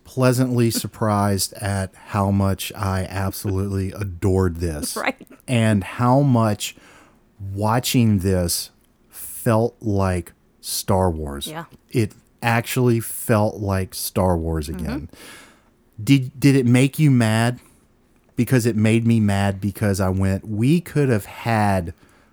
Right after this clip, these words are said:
Speaker 1: this
Speaker 2: Yeah.
Speaker 1: for the entire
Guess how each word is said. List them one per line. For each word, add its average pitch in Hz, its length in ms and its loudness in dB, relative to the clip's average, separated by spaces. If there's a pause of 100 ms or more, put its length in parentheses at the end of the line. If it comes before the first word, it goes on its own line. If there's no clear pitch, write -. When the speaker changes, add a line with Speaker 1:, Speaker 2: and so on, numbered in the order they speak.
(260)
Speaker 1:
this 92 680 0
Speaker 2:
Yeah. 151 160 -6
Speaker 1:
for 110 240 -2
the 104 240 0
entire 107 1040 0